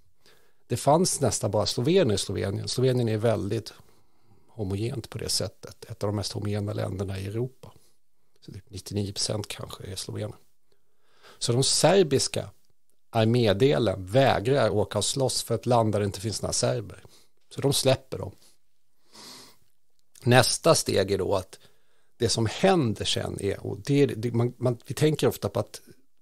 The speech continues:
svenska F S-soldater åker till, till, eh, i Bosnien. Nästa krig är i Kroatien. Kroatien har ju en stor del serber. Eh, och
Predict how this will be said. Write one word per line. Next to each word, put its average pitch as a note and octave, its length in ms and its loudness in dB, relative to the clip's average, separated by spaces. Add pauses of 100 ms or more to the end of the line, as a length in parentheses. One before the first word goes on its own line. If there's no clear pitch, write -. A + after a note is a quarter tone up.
(240)
svenska - 480 0
F G2+ 80 -4
S-soldater G#2+ 500 0
åker - 200 -4
till, G2+ 300 -8
till, G2+ 380 -6
eh, F#2+ 140 -6 (300)
i A2 100 0
Bosnien. A2 380 0
Nästa B2 280 0
krig A2 280 0
är G#2 100 0
i G2 40 -2
Kroatien. A#2+ 540 0 (1000)
Kroatien B2+ 440 6
har A#2 140 4
ju A2 80 2
en A2 80 0
stor C#3+ 760 0
del G2 260 0
serber. C#3 480 -2 (1700)
Eh, F#2+ 460 -8 (140)
och - 420 -2